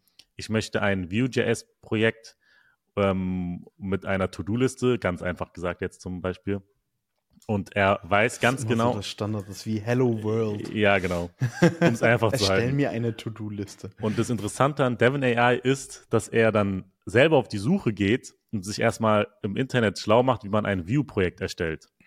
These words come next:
Speaker 1: Ein Vue.js-Projekt, ein Frontend-Framework ist das. Für, für die,
Speaker 2: Aber
Speaker 1: die
Speaker 2: ich
Speaker 1: es
Speaker 2: hätte
Speaker 1: nicht
Speaker 2: jetzt
Speaker 1: wissen.
Speaker 2: erwartet, dass es schon weiß, wie ein Vue-Projekt auszusehen hat.
Speaker 1: Wenn es vortrainiert ist, ja, dann kann es sein, dass er es weiß. Wenn er es nicht weiß, dann geht er in, in Web und guckt, wie es geht.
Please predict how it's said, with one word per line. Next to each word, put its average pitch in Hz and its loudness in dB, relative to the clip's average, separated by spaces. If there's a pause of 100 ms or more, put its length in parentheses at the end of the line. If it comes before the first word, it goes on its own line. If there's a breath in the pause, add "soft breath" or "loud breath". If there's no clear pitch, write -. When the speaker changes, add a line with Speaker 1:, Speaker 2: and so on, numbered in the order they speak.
(220 soft breath)
Speaker 1:
Ein 87 -6
Vue.js-Projekt, 90 -4
ein 82 -8
Frontend-Framework 80 -8
ist - -12
das. - -4
Für, 87 -4
für - -
die, - -18 (120)
Speaker 2:
Aber 135 -4
Speaker 1:
die 123 0
Speaker 2:
ich - -4
Speaker 1:
es - -4
Speaker 2:
hätte 139 -4
Speaker 1:
nicht 196 4
Speaker 2:
jetzt 180 0
Speaker 1:
wissen. 156 -4
Speaker 2:
erwartet, 127 -4
dass - -8
es - -6
schon 131 -2
weiß, 127 0
wie 110 -2
ein 101 -4
Vue-Projekt 98 -6
auszusehen 90 -8
hat. 87 -14 (640)
Speaker 1:
Wenn 104 2
es 127 -2
vortrainiert 143 2
ist, - -6
ja, 85 2
dann 85 -6
kann 95 -4
es 87 -8
sein, 98 2
dass 92 -4
er 90 0
es 80 -8
weiß. 135 2
Wenn 107 2
er 107 2
es 95 -6
nicht 143 -4
weiß, 120 2
dann 98 -4
geht 110 -4
er 98 0
in, 90 -6
in 87 -8
Web 143 2
und 98 -6
guckt, - -6
wie 92 -6
es 87 -8
geht. 160 -2